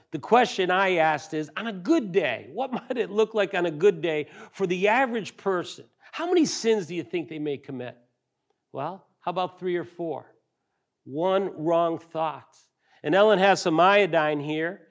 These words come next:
and the iodine's gonna represent sin. And in some iodine <laughs> bottles, you're gonna see, like, a skull and bones. Sin brings death, Romans six twenty-three.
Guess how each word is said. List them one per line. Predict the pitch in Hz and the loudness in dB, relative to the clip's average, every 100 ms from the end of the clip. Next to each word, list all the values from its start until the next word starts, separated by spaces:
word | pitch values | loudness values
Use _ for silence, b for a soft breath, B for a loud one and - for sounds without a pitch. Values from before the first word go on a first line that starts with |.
| b b b | b b b
and | 165 | 0
the | 175 | 4
iodine's | 202 208 185 190 190 156 | 6 6 4 2 2 -2
gonna | 196 180 | -4 -4
represent | 170 185 185 185 147 151 180 180 - - | -2 -2 -2 -4 -4 -4 -2 -4 -8 -10
sin. | - 180 196 160 113 - _ b b - | -6 -2 0 -2 -6 -16 _ b b -4
And | 165 170 | 0 0
in | 156 | 0
some | - 220 208 | 4 4 6
iodine | 196 185 185 175 | 4 4 4 2
<laughs> | |
bottles, | 160 170 202 156 | 2 2 0 0
you're | 190 | 0
gonna | 185 180 | 0 -2
see, | - 190 175 | -2 0 0
like, | 165 156 | 0 -4
a | - | -6
skull | - - 180 185 190 180 | -12 -2 2 6 6 4
and | 127 120 | -2 0
bones. | 156 180 190 190 165 - B B | 4 6 6 4 0 -8 B B
Sin | - - 208 220 208 156 | -10 0 4 4 4 0
brings | 202 208 196 127 | 4 4 4 -4
death, | - 190 196 170 - | -4 0 0 -2 -4
Romans | 160 180 175 - | -4 -2 -4 -6
six | 185 - | -10 -10
twenty-three. | - 180 165 - 170 175 143 | -8 -6 -6 -8 -8 -6 -6